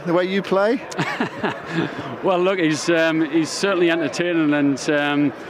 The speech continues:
Speaker 2: you know, he, he doesn't take a backward step.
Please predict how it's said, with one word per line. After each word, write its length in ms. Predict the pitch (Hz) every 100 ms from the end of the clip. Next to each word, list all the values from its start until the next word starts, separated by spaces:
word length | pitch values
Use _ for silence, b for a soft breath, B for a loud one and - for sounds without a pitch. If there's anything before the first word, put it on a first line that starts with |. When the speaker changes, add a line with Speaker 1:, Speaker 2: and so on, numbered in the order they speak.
| B B B B
Speaker 2:
you 100 | 156
know, 120 | 165 143
he, 140 | 147
he 100 | 147
doesn't 280 | 143 151 147
take 180 | 165 147
a 60 |
backward 380 | 120 151 147 135
step. 340 | - 160 156